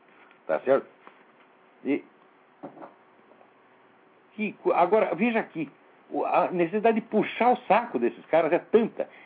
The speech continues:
que a Federação do Comércio, Fecomércio, inventou agora um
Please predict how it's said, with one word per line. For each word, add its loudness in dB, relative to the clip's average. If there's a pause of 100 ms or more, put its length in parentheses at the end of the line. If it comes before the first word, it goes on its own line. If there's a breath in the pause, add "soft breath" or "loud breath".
(200 soft breath)
que 2
a 2 (400 soft breath)
Federação 2
do -8
Comércio, 2 (100)
Fecomércio, 2 (880)
inventou 2
agora 2
um -2